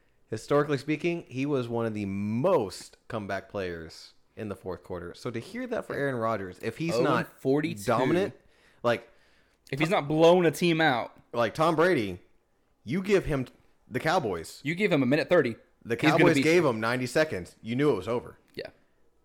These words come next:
Speaker 1: Ninety seconds and this dude only needs a field goal? This game's fucking over. Go home now and just give it to him.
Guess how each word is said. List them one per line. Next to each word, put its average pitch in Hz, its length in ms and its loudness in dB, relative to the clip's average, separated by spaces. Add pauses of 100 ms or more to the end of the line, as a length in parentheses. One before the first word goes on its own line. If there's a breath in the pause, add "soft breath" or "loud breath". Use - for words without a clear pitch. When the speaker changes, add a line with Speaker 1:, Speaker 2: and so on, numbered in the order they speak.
(360)
Speaker 1:
Ninety 127 240 -2
seconds 127 360 -2
and 110 80 -6
this 113 100 -4
dude 117 160 -4
only 101 260 -2
needs 117 140 -4
a 104 60 -10
field 123 200 -2
goal? 160 160 -6
This 147 120 -8
game's 139 240 -6 (280)
fucking 151 260 -4
over. 147 200 -4
Go 117 140 -4
home 135 200 -4
now 131 160 -2
and 98 80 -6
just 87 100 -18
give 131 120 -4
it 120 80 -10
to 82 100 -14
him. - 80 -16